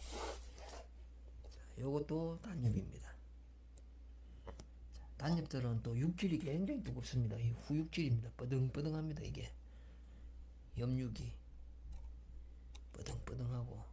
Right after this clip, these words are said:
자, 요거는, 어, 또 단엽에 이래 호가 들어가 있는 난초입니다. 이 가장자리로도 타고,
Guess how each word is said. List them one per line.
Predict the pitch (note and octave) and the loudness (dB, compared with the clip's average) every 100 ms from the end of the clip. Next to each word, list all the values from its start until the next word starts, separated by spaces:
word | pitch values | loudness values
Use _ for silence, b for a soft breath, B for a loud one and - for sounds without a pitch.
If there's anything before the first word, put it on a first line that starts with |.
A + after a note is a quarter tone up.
| - - - B B B - | -10 -10 -12 B B B -14
자, | - A#2 A#2 | -10 -6 -2
요거는, | C3+ D#3 D3+ C#3+ C#3 C3+ C3+ - - - - B B B B - | 2 4 4 4 2 0 -2 -6 -14 -14 -14 B B B B -10
어, | G#2+ - - - - - - - - - - - - - - - - - - - - - - - - | -8 -6 -8 -10 -14 -14 -14 -14 -14 -14 -14 -14 -16 -14 -14 -14 -12 -12 -12 -12 -14 -14 -14 -12 -6
또 | A2 | -4
단엽에 | - D3 F#3 E3 B2 G#2+ A#2 - - - | 2 4 6 6 4 0 -6 -10 -14 -12
이래 | - G#2 | -6 -4
호가 | A#2+ - A#3 D4 | -4 0 2 4
들어가 | A#2+ A2 G2+ | 2 -4 -4
있는 | F#2+ G#2 G#2 G2+ | -6 -6 -6 -4
난초입니다. | G#2+ G#2 - - - - - - - - - - - - - - - - - - - - - - | -4 -4 -6 -8 -10 -12 -14 -16 -16 -16 -16 -16 -16 -14 -14 -14 -14 -14 -14 -14 -16 -16 -16 -10
이 | D3 C#3+ | -6 -4
가장자리로도 | B2 A2 C3+ D3 C#3 B2+ A2+ - | -2 0 2 2 2 0 -2 -4
타고, | - C3 C3+ D3+ E3+ | -4 -4 -2 0 0